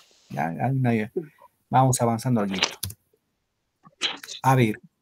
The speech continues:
acá hay, este, dato histórico, esto es de historia.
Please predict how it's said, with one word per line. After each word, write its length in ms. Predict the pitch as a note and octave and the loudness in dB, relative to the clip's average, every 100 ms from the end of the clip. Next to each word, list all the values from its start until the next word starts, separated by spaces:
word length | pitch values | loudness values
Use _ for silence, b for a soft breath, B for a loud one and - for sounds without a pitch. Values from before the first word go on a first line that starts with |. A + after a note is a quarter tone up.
| _ _ _ - _ _ - - - - | _ _ _ -10 _ _ -10 -6 -6 0
acá 440 | - E3 G#3+ G#3 | 0 10 12 12
hay, 340 | G#3+ A3 G#3+ F3+ | 10 8 4 4
este, 720 | D3 C3 - D3 C#3 C3+ C3 | 2 0 -2 2 4 4 8
dato 240 | B2+ E3 | 8 8
histórico, 640 | D3 - C#3+ A#2 - G#2+ - | 4 2 2 2 -2 -6 -4
esto 220 | D#3 D#3 | -4 -2
es 60 | |
de 60 | B2 | -2
historia. 600 | A2 - C3 A2 F2+ - | -2 0 0 2 0 -4